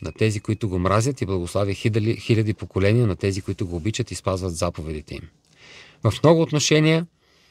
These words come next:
тези тестове са идол. В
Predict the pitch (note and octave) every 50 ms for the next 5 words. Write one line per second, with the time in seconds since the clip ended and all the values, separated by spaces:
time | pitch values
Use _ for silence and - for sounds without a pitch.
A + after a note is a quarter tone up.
0 | _ _ _ _ _ _ _ _ _ - - _ _ _ - B2 B2 A#2+ B2+ A#2+
1 | - B2+ B2+ - - - C3 A#2+ A#2 - - - F#2 F2 E2+ - _ _ _ _
2 | - B2 A2+ G2+ A#2+ C#3 E3+ G3 G3+ - _ _ _ _ _ _ _ _ _ _
3 | _ _ _ _ _ _ _ _ _ _ _ _ _ _ - - G#2 A2 G#2